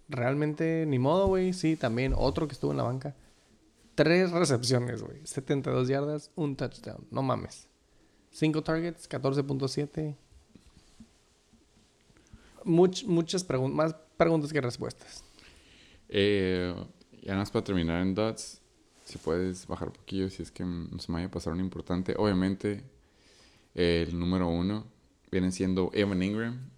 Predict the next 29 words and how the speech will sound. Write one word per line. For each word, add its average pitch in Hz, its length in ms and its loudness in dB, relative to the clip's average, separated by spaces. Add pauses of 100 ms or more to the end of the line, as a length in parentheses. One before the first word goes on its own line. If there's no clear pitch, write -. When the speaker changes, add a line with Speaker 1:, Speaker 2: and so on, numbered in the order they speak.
(140)
Speaker 2:
Tres 98 240 0
punto 101 300 -2
cuatro 107 320 -2
nada 104 200 -2
más, 104 220 -4
después 95 240 -4
de 98 60 -2
estar 98 320 -4 (340)
on 92 200 0
fire, 110 500 -2
se - 100 -6
avienta 82 500 -4
un 87 240 -4
dotsazo 101 640 -6 (480)
contra 90 260 -2
una 87 100 -2
defensiva 92 400 -2
que 87 120 -6
no 80 180 -2
es 92 80 -6
tan 95 220 -4
buena, 104 240 -2
que 90 100 -6
vienen 90 200 0
siendo 92 260 -4
los 80 180 -6
Houston 98 380 -4
Texans. 131 560 -6 (540)
Eh, 90 520 4